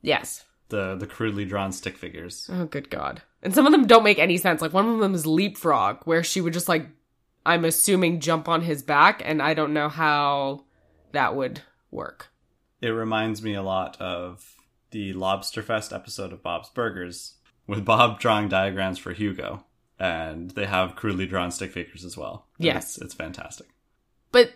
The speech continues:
Speaker 1: again, we're getting the joke of, like, Jason's like a child.
Speaker 2: Yeah.
Speaker 1: You know?
Speaker 2: Um, Jason this episode seems a little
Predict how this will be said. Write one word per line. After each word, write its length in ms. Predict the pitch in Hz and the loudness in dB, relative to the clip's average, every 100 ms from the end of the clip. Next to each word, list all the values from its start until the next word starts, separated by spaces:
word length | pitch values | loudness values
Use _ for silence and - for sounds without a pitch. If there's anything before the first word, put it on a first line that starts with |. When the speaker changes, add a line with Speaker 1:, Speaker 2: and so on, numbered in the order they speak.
| _ | _
Speaker 1:
again, 280 | 233 240 247 | 2 6 6
we're 100 | 240 | 6
getting 240 | 240 240 240 | 6 4 4
the 80 | |
joke 360 | 214 202 220 214 | 4 4 2 2
of, 120 | 180 | 0
like, 300 | 190 185 175 | 2 2 2
Jason's 460 | 160 180 180 202 202 | 0 0 0 -2 -2
like 120 | 196 | -4
a 60 | 196 | -4
child. 600 | - 185 185 135 131 - _ _ _ - | 4 6 6 2 -2 -10 _ _ _ -4
Speaker 2:
Yeah. 260 | 143 151 | 2 4
Speaker 1:
You 60 | 151 | 6
know? 320 | 156 175 220 _ | 4 2 -2 _
Speaker 2:
Um, 460 | 147 151 151 147 147 _ _ | -2 0 0 -4 -10 _ _
Jason 320 | 143 165 190 | -2 -2 -2
this 180 | 185 175 | -4 -4
episode 640 | 156 147 - 147 139 123 - _ _ _ | -4 -4 -4 -2 -2 -4 -8 _ _ _
seems 540 | - - 131 127 127 123 | -12 -4 0 0 0 -2
a 100 | 123 | -4
little 720 | 117 120 120 113 110 104 | -2 0 0 0 -2 -4